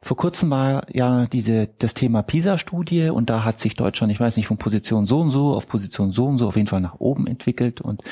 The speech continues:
ist also auf einem guten Weg und in Mathematik und in Deutsch und in Physik und in Chemie und Biologie sind wir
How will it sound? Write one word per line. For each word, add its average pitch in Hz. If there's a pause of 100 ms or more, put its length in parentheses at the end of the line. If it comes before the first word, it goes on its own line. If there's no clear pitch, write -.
(240)
ist -
also -
auf -
einem 98
guten 85
Weg 127
und 98
in 92
Mathematik -
und 92
in 87
Deutsch 113
und -
in -
Physik 104
und 92
in 85
Chemie 107
und 95
Biologie 98
sind 107
wir 92